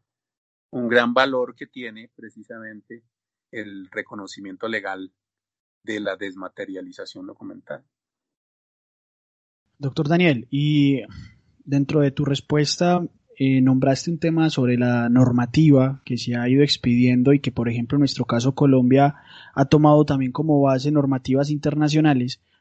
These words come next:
Speaker 2: Pues para nosotros, lo que mencionabas, la ley, digamos que la, el marco de ese tema de los mensajes de datos y del comercio electrónico es la ley cinco veintisiete de mil novecientos noventa y nueve. Sí quisiera que nos puedas contar, eh, si existen algunas otras normas colombianas,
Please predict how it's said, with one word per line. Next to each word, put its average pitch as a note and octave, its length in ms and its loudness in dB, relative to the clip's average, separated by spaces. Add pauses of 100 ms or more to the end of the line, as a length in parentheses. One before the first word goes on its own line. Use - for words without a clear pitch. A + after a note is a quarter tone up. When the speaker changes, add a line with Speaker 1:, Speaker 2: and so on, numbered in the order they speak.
Speaker 2:
Pues B2+ 140 -6
para C3+ 220 0
nosotros, C#3+ 760 4
lo B2+ 160 -4
que C#3 100 -4
mencionabas, C3 720 2
la C3 120 2
ley, B2 460 2
digamos C#3+ 400 4
que A#2 300 -2
la, A2 220 -4
el A#2 120 0
marco D3 440 4
de C#3 60 6
ese C3+ 140 -2
tema C#3+ 260 2
de C3+ 60 4
los B2+ 120 2
mensajes B2+ 640 0
de B2+ 120 2
datos C3 600 0 (380)
y B2 320 2
del B2 160 -2
comercio B2 440 2
electrónico C3 540 2
es B2+ 40 4
la C3 60 4
ley C#3+ 120 6
cinco D3 260 0
veintisiete B2+ 440 2
de D3 60 4
mil C3+ 120 6
novecientos B2 440 0
noventa D3+ 300 2
y - 20 0
nueve. C#3 340 2 (380)
Sí - 160 0
quisiera F3 760 4 (160)
que D3 120 -4
nos C3+ 120 0
puedas C#3+ 240 0
contar, C3 600 0 (400)
eh, D#3 540 4
si C#3 160 -2
existen C#3 420 -2
algunas C#3 340 4
otras D#3 240 0
normas D#3 400 4
colombianas, B2+ 920 2